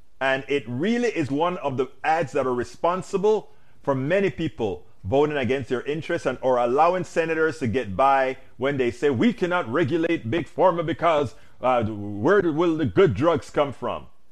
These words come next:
You know where the good drugs come from? Your investment in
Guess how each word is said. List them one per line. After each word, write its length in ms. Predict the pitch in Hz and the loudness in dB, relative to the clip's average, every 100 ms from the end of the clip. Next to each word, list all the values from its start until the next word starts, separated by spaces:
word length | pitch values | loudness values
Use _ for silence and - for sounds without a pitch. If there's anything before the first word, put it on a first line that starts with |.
| - | -12
You 100 | 123 | -6
know 100 | 147 | -2
where 100 | 180 | 0
the 60 | 180 | 2
good 240 | 131 170 - - | 2 0 -4 -12
drugs 300 | 117 160 160 | -2 0 0
come 220 | - 170 | -4 -4
from? 300 | - 185 196 185 - - - | -2 -2 -2 -6 -16 -16 -4
Your 320 | 113 156 175 | 4 6 6
investment 720 | 143 127 139 143 139 135 139 - | 2 -2 0 -2 -4 -8 -8 -6
in 320 | 151 135 127 | -4 -2 -4